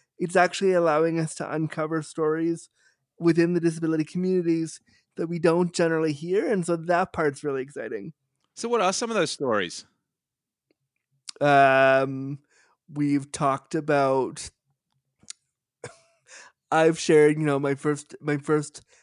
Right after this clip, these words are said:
Speaker 1: experiences with sex workers. I've had people on who were in polyamorous disabled relationships.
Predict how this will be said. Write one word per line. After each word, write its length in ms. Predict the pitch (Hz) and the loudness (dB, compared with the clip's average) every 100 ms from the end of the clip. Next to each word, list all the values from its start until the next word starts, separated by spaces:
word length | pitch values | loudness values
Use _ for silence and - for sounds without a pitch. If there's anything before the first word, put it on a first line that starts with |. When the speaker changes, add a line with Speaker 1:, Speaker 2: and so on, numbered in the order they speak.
| _ | _
Speaker 1:
experiences 720 | 147 - - 147 147 147 143 | -14 -10 -4 -2 -2 -4 -8
with 160 | 139 139 | -6 -6
sex 320 | - 196 - | -4 -6 -4
workers. 580 | 185 180 185 175 175 - _ - _ | -4 -2 0 0 0 -4 _ -20 _
I've 180 | - 147 | -6 -2
had 200 | 143 143 | 0 -2
people 340 | 151 165 151 147 | -4 -6 -4 -4
on 260 | 143 147 | -4 -4
who 160 | 147 151 | -4 -2
were 140 | 143 | -2
in 420 | 143 139 139 143 143 _ _ _ _ | -2 -2 -4 -6 -8 _ _ _ _
polyamorous 880 | 156 151 147 147 151 147 147 143 - | -2 0 0 0 0 0 0 -2 -8
disabled 400 | 143 151 147 139 | -8 -6 0 2
relationships. 1000 | 135 147 165 170 160 170 165 165 - | 2 0 0 0 0 0 0 -4 -16